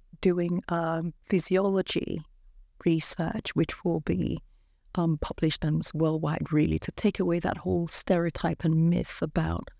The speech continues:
you know, Black bones being heavy and people unable to float, right? So that is one of the barriers:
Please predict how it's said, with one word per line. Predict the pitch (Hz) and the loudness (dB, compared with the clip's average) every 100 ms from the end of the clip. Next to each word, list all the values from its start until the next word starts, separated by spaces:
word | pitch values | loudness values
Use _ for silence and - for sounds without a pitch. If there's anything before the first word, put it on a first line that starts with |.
| _ _ _ | _ _ _
you | 175 | 0
know, | 147 160 | 0 0
Black | - 151 - - | -2 -2 -6 0
bones | 156 156 156 - | 2 4 0 2
being | 160 156 | 2 2
heavy | 147 - - 160 | 0 -4 0 0
and | 160 156 160 | 2 0 -2
people | - 151 - 156 | -4 -2 0 2
unable | - 160 156 156 | 2 2 2 -2
to | - 160 | -4 -6
float, | - 156 151 - - - _ _ _ _ | -4 -4 -6 -12 -18 -18 _ _ _ _
right? | 160 156 | -2 -2
So | - 165 - - | 0 -2 -2 -6
that | 151 175 180 | 2 4 4
is | 170 | 0
one | 160 175 | 0 0
of | 170 | 0
the | - | -2
barriers: | 170 156 160 160 180 180 - | -2 -4 -2 -2 -4 -6 -10